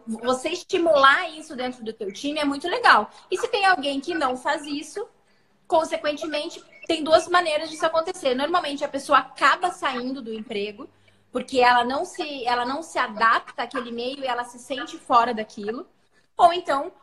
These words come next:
você, de fato, vai ter que trocar essa pessoa e trazer alguém pra dentro do time que tenha esse perfil intraempreendedor.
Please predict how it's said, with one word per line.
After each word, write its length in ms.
você, 220
de 120
fato, 500
vai 100
ter 120
que 80
trocar 420
essa 160
pessoa 400
e 80
trazer 400
alguém 300
pra 120
dentro 300
do 80
time 320
que 140
tenha 520
esse 200
perfil 520
intraempreendedor. 1040